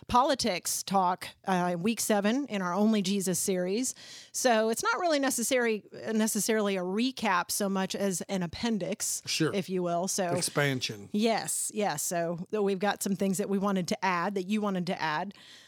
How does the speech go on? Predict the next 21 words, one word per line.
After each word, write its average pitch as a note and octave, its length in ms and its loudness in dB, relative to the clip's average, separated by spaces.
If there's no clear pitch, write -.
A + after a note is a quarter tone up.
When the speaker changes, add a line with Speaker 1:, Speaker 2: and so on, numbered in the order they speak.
Speaker 1:
So A#3+ 600 2
politics, B3+ 880 0
uh, F#3 420 0
strong A3+ 360 2
opinions, A#3+ 560 4
a G#3+ 40 -4
lot G#3 160 0
of G#3 60 0
strong A3+ 300 0
opinions. A3+ 320 0
Speaker 2:
Sure. - 80 -10
Speaker 1:
Emotions G3+ 440 0
are G3+ 60 0
running G#3 280 0
high. G3+ 360 0
We're G#3 100 2
actually A#3 320 2
recording B3 640 0
this E3+ 260 -2
the F3+ 140 -4
day A#3 560 0